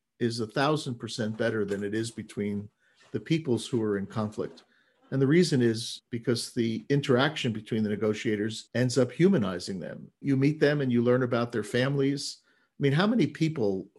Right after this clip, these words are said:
who have vilified Saeb Erekat know that three of his four children were sent to Seeds of Peace? He insisted that his kids go because he wanted them to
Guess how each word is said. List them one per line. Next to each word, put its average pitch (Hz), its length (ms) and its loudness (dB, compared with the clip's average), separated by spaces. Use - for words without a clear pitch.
who 117 280 2
have 107 220 -2
vilified 107 720 2
Saeb 123 380 -2
Erekat 113 480 -4
know 123 300 6
that 117 320 2
three 170 280 2
of 165 160 6
his 131 180 2
four 127 280 0
children 104 640 -2
were 110 140 -2
sent 127 380 0
to 113 100 -6
Seeds 131 340 -2
of 107 160 -12
Peace? - 540 -4
He 135 160 0
insisted 127 640 0
that 104 220 -2
his 120 180 -2
kids 120 300 -2
go 120 580 0
because 135 460 0
he 147 160 2
wanted 151 400 4
them 104 200 0
to - 120 -16